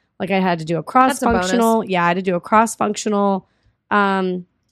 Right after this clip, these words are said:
Speaker 1: interview with one of the managers on our team. And then, uh, two of the associates that actually work there,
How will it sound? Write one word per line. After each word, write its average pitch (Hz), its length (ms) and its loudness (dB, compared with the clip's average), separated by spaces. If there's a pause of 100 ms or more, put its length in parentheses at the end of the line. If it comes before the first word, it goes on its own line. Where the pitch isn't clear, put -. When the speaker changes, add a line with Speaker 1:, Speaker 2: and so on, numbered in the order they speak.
Speaker 1:
interview 214 500 0
with 196 240 -2
one 196 160 -2
of 190 80 -4
the 185 80 -2
managers 180 400 -4
on 170 120 -4
our 180 200 0
team. 208 500 0 (520)
And 190 160 -2
then, 170 480 -2
uh, 180 560 0 (140)
two 240 220 -2
of 226 60 0
the 214 100 0
associates 196 840 -4
that 190 200 -2
actually 175 320 -4
work 190 320 -4
there, 196 440 -2